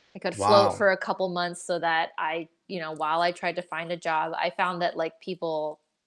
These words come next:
Speaker 1: didn't really take me seriously when I tried to apply, like, from California. So I was like, "I just need to get to New York." And when I got there, I, you know, just went really hard trying to find entry-level strategy roles and,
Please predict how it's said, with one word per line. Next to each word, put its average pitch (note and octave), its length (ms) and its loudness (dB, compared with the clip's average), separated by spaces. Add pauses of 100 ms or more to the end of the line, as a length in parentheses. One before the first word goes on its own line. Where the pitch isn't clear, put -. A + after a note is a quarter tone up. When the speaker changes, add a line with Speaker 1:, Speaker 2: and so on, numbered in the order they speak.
Speaker 1:
didn't G#3+ 200 0
really G#3+ 160 -6
take G#3 180 -10
me F3+ 80 -4
seriously F3+ 580 2
when A3 140 2
I G3+ 80 0
tried F#3 260 2
to F#3 80 4
apply, D#3 380 2
like, D3+ 180 -2
from D#3 460 -2
California. E3+ 640 -2 (540)
So F#3+ 680 8
I F#3+ 80 2
was F3 80 -2
like, G3 120 2
"I A3+ 80 6
just C#4 100 -4
need E4+ 100 -4
to E4 80 2
get F3+ 260 2
to G#3+ 120 -8
New F#3+ 120 -10
York." D#3 380 -2 (220)
And A3 280 4
when A#3+ 140 4
I B3 60 0
got B3 320 2
there, A#3+ 360 4
I, G#3 240 -2
you G3 120 -10
know, F3+ 120 -4
just F#3+ 220 -12
went - 180 -12
really G3 240 -4
hard F#3 640 -4 (120)
trying F3 200 -12
to F3 80 -14
find D#3+ 600 -10 (120)
entry-level E3 720 -2
strategy F3+ 440 0
roles D#3+ 420 0
and, D#3 360 -10